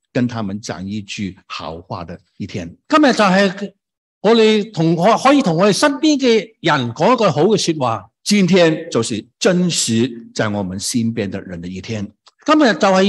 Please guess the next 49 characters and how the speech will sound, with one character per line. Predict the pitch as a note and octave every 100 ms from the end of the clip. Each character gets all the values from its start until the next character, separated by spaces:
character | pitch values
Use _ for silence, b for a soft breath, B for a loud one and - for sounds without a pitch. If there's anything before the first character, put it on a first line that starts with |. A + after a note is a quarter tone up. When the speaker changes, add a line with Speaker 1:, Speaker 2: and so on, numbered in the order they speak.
| G#3
Speaker 2:
要 |
我 | G3 G#3+
哋 | G3
珍 | F#3+ D4 C#4
惜 | D#4+
喺 | D4 - F3
我 | A3+
哋 | G3
身 | E3+ C4
邊 | C4+ B3+
嘅 | G3+
人 | C3+ A#2+
嘅 | D#3 G3+
一 |
日。 | D3+ - -
Speaker 1:
今 | F#3+ E3+
天 | E3+ C#3+ C3+
就 | B2
是 | A2
奉 | G2 - E3 G2+
獻 | - F2+
的 |
一 | F2+ F#2
天。 | A2 F2+ -
Speaker 2:
今 | D4+
日 | B3
就 | G#3
係 | F#3
奉 | - F3+ F3+
獻 | F#3+ G3
嘅 | G#3
一 | A#3+
日。 | D#3 - -
Speaker 1:
現 | - G#3+ D#3
在 | C#3 B2+ F#2 _
就 | A2
是 | G#2 F#2 -
跟 | C3+ B2+
隨 | - G2 G2+
主 | G2
的 | F#2
時 | - F#2
候。 | G#2+ G2+ -
Speaker 2:
而 | - F3
家 | B3 C#4+
就 | B3+
係 | F3
跟 | F3 C4+
隨 | A#3+